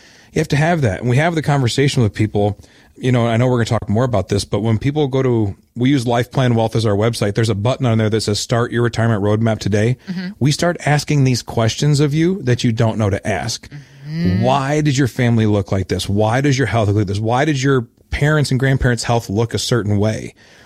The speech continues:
Speaker 1: And that's where, when they click that button, we have the conversation talking about it. Because even in my own family,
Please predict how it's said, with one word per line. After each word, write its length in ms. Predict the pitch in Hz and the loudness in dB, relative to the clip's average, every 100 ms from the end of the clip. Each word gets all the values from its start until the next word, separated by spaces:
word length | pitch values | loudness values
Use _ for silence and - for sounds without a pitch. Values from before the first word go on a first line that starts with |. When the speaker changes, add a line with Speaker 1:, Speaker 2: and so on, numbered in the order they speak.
| - | -8
Speaker 1:
And 120 | - 127 | -2 0
that's 180 | 139 | 0
where, 240 | 147 135 123 | 0 0 0
when 180 | - 120 | 0 0
they 80 | |
click 240 | 107 147 139 | 0 -2 -2
that 220 | 135 104 | -2 -2
button, 260 | 123 123 113 | -2 0 0
we 80 | 107 | 0
have 160 | 127 | 0
the 80 | 127 | -2
conversation 640 | 127 117 110 - 120 - | 0 0 0 0 -2 0
talking 380 | 110 110 113 143 | -2 -2 -2 0
about 260 | 135 135 147 | 0 0 0
it. 140 | 170 - - - - | -2 -6 -20 -18 -4
Because 240 | 139 156 | -2 0
even 140 | 196 202 | 0 0
in 80 | |
my 160 | 151 139 | 0 2
own 120 | 127 110 | 2 0
family, 460 | 131 156 127 95 | 0 0 0 -2